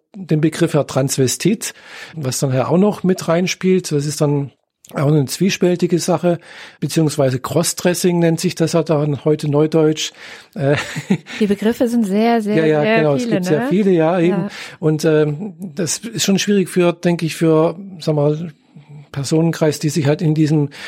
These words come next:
Speaker 1: etwas bisschen besser auskennen, beziehungsweise halt, wenn jemand gar keine Ahnung hat und da komplett da neu reinkommt oder beziehungsweise erstmal drauf stößt,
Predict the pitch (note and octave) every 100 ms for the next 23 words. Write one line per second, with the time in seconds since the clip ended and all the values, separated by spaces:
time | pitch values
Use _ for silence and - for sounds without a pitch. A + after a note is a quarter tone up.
0 | - - - F#3+ E3+ D3+ - D3+ C#3+ B2+
1 | B2 E3 F#3 - G#3+ A3 - - - -
2 | D#3 D#3 F3 D#3+ E3 D#3 D3+ D#3 D#3 D#3
3 | D#3 - D3 G3 - F#3 E3 D3 D3+ C#3
4 | C#3 D3+ C#3 C#3 C#3 C3+ - D3 C#3 D#3+
5 | - - D#3 D3+ D#3+ D#3 D3 F#3 F3+ F3
6 | D#3 D3+ D3 F3 D#3+ D3+ D3 E3+ D3 D#3+
7 | D3+ D3+ D3 - D#3 D#3+